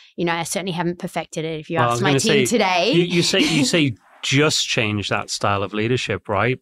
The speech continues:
Speaker 2: But it's not, it's a huge, e-, especially if your success to that date had been built upon a certain approach, a certain method of execution, if you like,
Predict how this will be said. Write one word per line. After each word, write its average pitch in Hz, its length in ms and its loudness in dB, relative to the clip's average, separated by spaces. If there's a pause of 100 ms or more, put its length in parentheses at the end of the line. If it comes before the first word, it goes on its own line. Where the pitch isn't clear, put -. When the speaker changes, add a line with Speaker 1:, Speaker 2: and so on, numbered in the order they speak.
(140)
Speaker 2:
But 120 160 0 (300)
it's - 160 -8
not, 147 180 0
it's - 200 -6
a - 40 0
huge, 127 440 0
e-, 135 180 0
especially 202 320 -2
if 170 60 -8
your 151 80 0
success - 540 -2
to 120 120 -4
that 107 220 -2
date 113 200 0
had 101 120 -8
been 98 200 -4
built 110 300 -4
upon 95 400 -4 (320)
a 110 40 -6
certain 113 500 0
approach, 98 420 -2
a - 20 -8
certain 117 500 -2
method 117 300 -2
of 98 80 -2
execution, 107 680 -6
if - 120 -12
you 113 80 -6
like, 101 400 -6